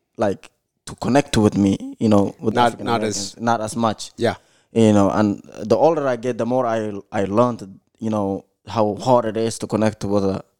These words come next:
Speaker 1: African Americans in general.
Speaker 2: Interesting.
Speaker 1: Uh, it just, uh, I guess it depends on, like, like, which ones you're trying to connect with at the
Speaker 2: Sure.
Speaker 1: same time.
Speaker 2: Uh, everybody's an individual,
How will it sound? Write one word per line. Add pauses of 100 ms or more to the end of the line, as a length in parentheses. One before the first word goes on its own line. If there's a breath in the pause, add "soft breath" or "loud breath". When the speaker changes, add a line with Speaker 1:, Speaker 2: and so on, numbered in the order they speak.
(160)
Speaker 1:
African
Americans (100)
in
general. (160)
Speaker 2:
Interesting. (120)
Speaker 1:
Uh,
it
just, (220)
uh,
I
guess
it
depends
on,
like, (500)
like,
which
ones
you're
trying
to
connect
with
at
the
Speaker 2:
Sure.
Speaker 1:
same
time.
Speaker 2:
Uh,
everybody's
an
individual,